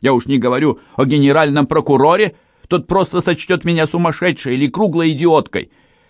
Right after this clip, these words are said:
Я бы предпочла второе, но и это плохо кончится. Меня отстранят от следствия, да и просто выгонят с работы. Ибо если уж Господь, крестный отец всей этой мафии, соткал свою паутину,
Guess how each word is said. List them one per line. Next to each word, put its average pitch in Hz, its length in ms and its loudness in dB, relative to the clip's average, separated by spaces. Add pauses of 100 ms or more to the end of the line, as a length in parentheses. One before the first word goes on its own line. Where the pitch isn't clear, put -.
(440)
Я 123 200 -2
бы 123 100 2
предпочла 107 560 -4
второе, 165 540 -2 (340)
но 147 140 2
и 147 100 2
это 107 280 2
плохо 95 320 -4
кончится. 90 480 -4
Меня 107 280 2
отстранят 110 520 -2
от 104 120 -6
следствия, 147 540 -4
да 110 120 -2
и 113 140 2
просто 139 440 -4
выгонят 110 460 0
с - 60 -8
работы. 80 460 -2 (680)
Ибо 151 340 2
если 151 400 2
уж 156 180 2
Господь, 156 920 -2 (340)
крестный 143 600 2
отец 151 340 -2
всей 135 340 0
этой 107 240 0
мафии, 127 600 2
соткал 135 640 -2
свою 123 360 0
паутину, 113 840 0